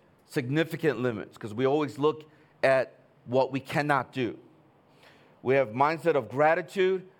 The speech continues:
and a mindset of lack. I don't have these things. Abundance mindset has a long-term focus, while scarcity mindset always has a short-term focus. And lastly, we see here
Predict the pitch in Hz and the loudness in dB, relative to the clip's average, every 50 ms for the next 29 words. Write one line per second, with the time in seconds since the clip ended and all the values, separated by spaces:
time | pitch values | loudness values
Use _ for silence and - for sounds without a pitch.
0 | _ _ _ _ _ 123 127 123 117 117 120 131 143 147 139 151 147 139 135 107 | _ _ _ _ _ 0 0 0 0 2 2 2 2 0 -2 -2 0 0 0 -2
1 | 104 120 131 120 110 101 - - - 123 139 107 143 139 147 143 135 131 139 143 | -2 0 2 2 2 0 -2 -4 -4 -4 -2 -2 -2 -4 -2 -4 -4 -2 -2 -2
2 | 143 127 127 131 120 - - 113 95 - - - - _ _ _ _ _ _ _ | -2 -2 -4 -8 -8 -8 -10 -10 -10 -10 -12 -20 -20 _ _ _ _ _ _ _
3 | _ _ _ _ _ _ _ _ _ _ _ _ _ _ - _ _ _ _ _ | _ _ _ _ _ _ _ _ _ _ _ _ _ _ -20 _ _ _ _ _
4 | _ _ _ _ _ _ _ _ _ _ - - 104 - 160 165 165 170 151 135 | _ _ _ _ _ _ _ _ _ _ -8 -8 0 2 2 2 2 -2 -4 -2
5 | 160 160 160 151 - 170 160 160 139 131 135 135 147 151 160 156 - 180 151 131 | 0 0 0 0 0 0 0 0 0 0 0 2 2 0 0 -2 -4 -4 -6 -4
6 | - - 165 170 165 - 190 185 185 185 - - _ _ _ _ - 120 127 123 | 0 2 2 2 2 -2 -4 -4 -4 -6 -10 -20 _ _ _ _ 0 0 2 2
7 | 117 - - - - 156 160 160 156 - 160 151 143 135 131 131 135 127 131 131 | 0 -4 -12 -4 -2 -2 -2 -2 -2 -4 -2 -2 0 0 0 0 0 0 -2 -2
8 | - - 135 156 160 156 151 147 - 139 127 113 123 110 - - - 156 139 135 | -2 2 0 2 2 2 -2 -2 -4 -6 -6 -6 -6 -8 -10 -4 -2 -2 -2 -2
9 | 135 - 135 120 117 - - 120 117 107 - - - - - - - _ _ _ | -4 -8 -10 -10 -10 -6 -4 -4 -4 -4 -6 -12 -16 -16 -18 -20 -20 _ _ _
10 | _ _ _ _ _ - - _ - - - - 113 120 123 127 135 147 156 160 | _ _ _ _ _ -20 -20 _ -20 -20 -6 -4 -2 0 2 2 4 2 2 0
11 | 156 - 160 160 147 139 135 127 - - 147 151 143 139 139 139 131 131 131 117 | -4 -4 -4 -2 -2 -2 -6 -6 -4 -4 -2 -2 -2 0 0 0 0 0 -2 -2